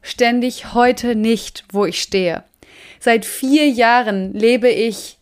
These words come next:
das Leben, baue ich mir das Leben auf, was ich mir von Herzen wünsche.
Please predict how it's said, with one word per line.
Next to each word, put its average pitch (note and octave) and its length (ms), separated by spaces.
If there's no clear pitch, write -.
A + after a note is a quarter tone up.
das B3 360
Leben, A3 460
baue G#3+ 240
ich A3 140
mir G#3+ 140
das A3+ 360
Leben A#3 300
auf, G3+ 260
was G#3 140
ich G#3 120
mir G#3 120
von G#3 160
Herzen G#3+ 560
wünsche. G#3 440